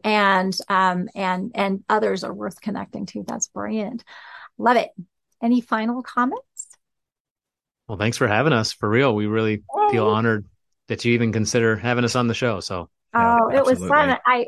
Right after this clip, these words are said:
Speaker 1: I hope you guys come back. I think, I think there's a lot of, you, I think, I kind of feel like we've just gotten started, to be quite
Speaker 2: <laughs>
Speaker 1: frank with you.
Speaker 2: Probably.
Speaker 3: Yeah.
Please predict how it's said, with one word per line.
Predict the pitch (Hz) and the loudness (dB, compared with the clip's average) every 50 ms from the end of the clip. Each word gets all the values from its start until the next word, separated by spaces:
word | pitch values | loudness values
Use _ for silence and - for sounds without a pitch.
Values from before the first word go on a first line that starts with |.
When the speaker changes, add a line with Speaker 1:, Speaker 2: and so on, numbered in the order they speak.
| - - | -2 0
Speaker 1:
I | 254 262 254 | 0 2 2
hope | 226 262 277 277 _ | 2 0 -2 0 _
you | 523 440 440 | -2 0 2
guys | - 277 277 311 - | 2 2 2 0 -2
come | - - 320 240 | -4 -4 -4 -2
back. | 226 214 202 233 494 508 415 427 - - | 0 0 2 4 4 4 2 0 0 -4
I | 262 247 277 | -4 -4 -4
think, | - - 254 254 233 - - | -4 -6 -6 -6 -8 -6 -4
I | 233 262 254 | -4 -4 -4
think | - 254 247 233 - | -4 -6 -6 -6 -4
there's | 233 233 226 | -6 -4 -4
a | 226 202 | -4 -6
lot | 202 208 226 247 220 | -4 0 0 0 0
of, | 220 202 180 - - | 0 -4 -6 -10 -6
you, | - 233 226 254 - | -6 -4 -4 -2 0
I | - 240 | 0 0
think, | 247 - 311 269 247 - - - - - | 2 2 2 0 0 -2 -8 -10 -4 -2
I | 269 | -2
kind | - - 427 403 | 0 2 0 0
of | 370 | 0
feel | - 339 269 | 2 2 2
like | 233 220 202 247 | 2 2 2 0
we've | 233 208 | -2 0
just | - 254 240 - | 2 0 0 2
gotten | - - - 196 240 | 0 -2 0 0 -2
started, | - - 311 302 - 202 202 185 - | -2 -2 -2 -4 0 0 0 -2 -2
to | |
be | - - - | -8 -8 -6
quite | - - - - - | 0 0 0 0 0
Speaker 2:
<laughs> | - | -4
Speaker 1:
frank | - 95 - - | -8 -12 -10 -6
with | - - - | -6 -6 -4
you. | - 156 | -4 0
Speaker 2:
Probably. | 165 123 120 120 120 110 110 156 | 2 2 4 4 2 4 4 4
Speaker 3:
Yeah. | 156 120 - | 2 2 0